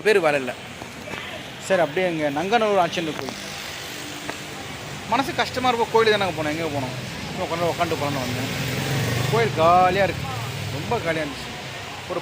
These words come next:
பத்து பதினஞ்சு வண்டி தான் இருக்கு. உள்ள நிம்மதியா சாமி பார்த்துட்டு கம்முனு அமைதியா உட்காந்துருந்தேன். ஏன் கடவுள் இந்த மாதிரி சோதிக்கிறாருன்னு தெரியல. என்ன மாதிரி நாற்பது பேருக்கு வேலை இல்லைன்னு. அங்க ப்ரோக்ராம் நேத்து வந்து முந்தா நேத்து வந்து இன்னிசை கச்சேரி நடந்துச்சாம்.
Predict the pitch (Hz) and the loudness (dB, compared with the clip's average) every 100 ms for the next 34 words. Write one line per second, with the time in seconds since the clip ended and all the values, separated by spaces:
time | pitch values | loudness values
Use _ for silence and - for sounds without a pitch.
0 | - 165 170 170 165 165 180 147 143 139 | -2 -4 -2 -2 -2 0 0 0 -6 -8
1 | 147 170 156 156 160 147 151 156 147 - | -6 -6 -4 -4 -4 0 2 2 2 2
2 | - - - - - - 151 160 139 143 | 0 -4 -8 -12 -12 -8 -6 -2 -2 -2
3 | 156 170 147 147 131 117 - - - - | -2 -2 -2 -4 -4 -6 -6 -6 -6 -6
4 | - - - - - - - - - - | -8 -10 -10 -12 -12 -12 -14 -14 -14 -14
5 | - - - - - - - - - 196 | -14 -14 -14 -12 -12 -12 -12 -12 -6 -4
6 | 226 202 196 185 170 151 170 160 147 131 | -2 -2 -2 0 -2 -4 -6 -4 -4 -4
7 | 131 117 143 - - - - - - - | -6 -8 -10 -10 -10 -10 -10 -10 -10 -10
8 | - 160 196 196 170 170 202 208 180 202 | -6 -2 0 0 2 2 4 2 2 2
9 | 208 160 139 135 - - - - - - | 2 2 0 0 -2 -6 -10 -12 -12 -10
10 | - 208 240 294 247 127 - - - - | -6 -2 0 2 2 0 -6 -10 -12 -10
11 | - - 226 262 233 208 208 214 226 226 | -10 -4 2 2 2 0 0 -2 -4 -6
12 | 196 202 185 196 208 196 294 - 226 175 | -2 -2 0 -2 -2 -2 -4 -2 -2 -2
13 | 190 165 143 156 - 110 | 0 0 0 -2 -6 -8